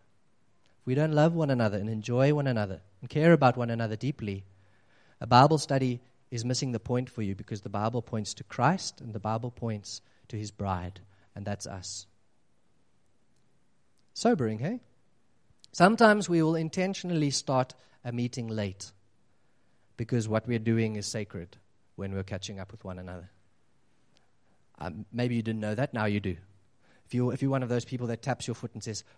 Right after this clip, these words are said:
"Why does this church always start late?" I want to say to you, church started when the saints got together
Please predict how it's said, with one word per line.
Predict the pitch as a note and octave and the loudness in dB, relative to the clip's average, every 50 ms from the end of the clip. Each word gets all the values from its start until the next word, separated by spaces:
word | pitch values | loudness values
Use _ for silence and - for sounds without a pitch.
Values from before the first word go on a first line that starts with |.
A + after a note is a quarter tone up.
| _ _ | _ _
"Why | G#2 G#2+ | -10 -8
does | A#2 C3 C3+ B2 | -6 -6 -6 -6
this | A2+ A2 - | -6 -6 -4
church | - - A2+ G#2+ - - | -4 -4 -4 -4 -4 -6
always | - G#2 G#2+ G#2+ G#2 F#2+ | -8 -8 -6 -6 -6 -8
start | - - A2 G2+ G2 - | -8 -6 -6 -8 -6 -6
late?" | G2 F#2+ F#2 F#2 - - - - - _ - | -8 -8 -8 -10 -12 -16 -20 -20 -20 _ -8
I | |
want | A2+ C3 C3+ | -6 -4 -4
to | C3+ | -2
say | - D3 D3 D3+ | 0 0 0 0
to | D3 - B2 | 0 -2 -6
you, | A2 G#2+ - - - | -6 -6 -8 -14 -20
church | - - D3+ D#3+ F3 - - | -8 -4 -2 -2 -2 -2 -4
started | - - - C#3 D#3 F3 E3+ - A2 G2 G2+ | -4 -4 -2 -2 -2 -2 -2 -4 -8 -8 -6
when | G#2 G#2 G#2+ G#2+ | -6 -6 -6 -6
the | G#2 | -6
saints | - - B2+ C3+ C#3 - - | -4 -2 -2 -2 -4 -6 -6
got | - B2 A#2 - | -6 -6 -6 -6
together | - A#2 A#2+ B2+ B2 G2 F2+ G#2 B2+ | -8 -4 0 0 0 0 -2 -8 -12